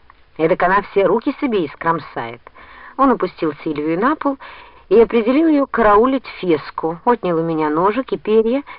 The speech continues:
и сам принялся их чинить, вострить, обтачивать с точностью и проворством машины. "Понравилась ли мне книга?" — был его вопрос.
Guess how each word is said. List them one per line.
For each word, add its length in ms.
и 100
сам 280
принялся 560
их 160
чинить, 560
вострить, 680
обтачивать 800
с 100
точностью 680
и 40
проворством 680
машины. 580
"Понравилась 600
ли 80
мне 220
книга?" — 560
был 180
его 260
вопрос. 400